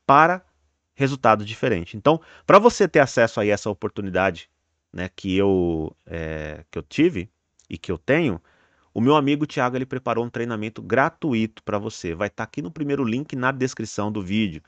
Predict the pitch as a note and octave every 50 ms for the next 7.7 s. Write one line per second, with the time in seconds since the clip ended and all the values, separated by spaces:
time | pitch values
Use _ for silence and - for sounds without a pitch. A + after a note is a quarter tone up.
0 | _ _ _ _ - F#2+ F2 F#2 A2+ C3+ D#3 - _ _ _ _ _ _ _ -
1 | - G2 - - A#2 A#2+ C3 B2+ A2+ G2+ A#2+ A#2 G2 E2 E2 F2 G#2 - _ _
2 | _ _ _ _ _ _ _ _ - - - - C3 C#3+ C#3+ B2 B2 A2+ - -
3 | C#3+ C3 A2+ A#2 A#2+ A2+ A#2+ A#2 G#2 A2+ B2 A2+ - - _ _ _ _ _ _
4 | _ - F#2+ F2 F2+ A#2+ F3 G#3 G#3+ - - C3 G#2 G2 A2 B2+ C#3 C3+ A#2+ C3
5 | C3 - - - A#2 A2+ A2+ A#2 G#2+ F#2+ F2+ F2 E2 E2 G#2 - _ _ _ _
6 | _ _ _ _ - G2 F#2+ G#2 A#2+ C3 C3+ C#3 C3 - - A2+ A#2 B2 - C3
7 | A#2 A2+ G#2+ G#2+ - - A#2 A2+ - _ - A2 G#2+ A2+